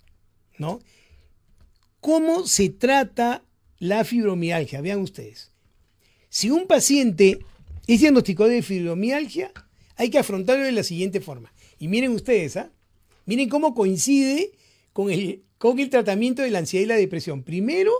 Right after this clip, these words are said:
el paciente tiene que tener un tratamiento psicoterapéutico, un tratamiento cognitivo-conductual que le enseñe a relajarse. ¿Estamos de acuerdo? Dos, al paciente se le va a recetar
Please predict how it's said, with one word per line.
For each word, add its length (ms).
el 160
paciente 460
tiene 200
que 100
tener 180
un 100
tratamiento 840
psicoterapéutico, 1400
un 100
tratamiento 560
cognitivo-conductual 1080
que 140
le 100
enseñe 400
a 60
relajarse. 800
¿Estamos 260
de 40
acuerdo? 400
Dos, 580
al 240
paciente 420
se 140
le 100
va 160
a 20
recetar 560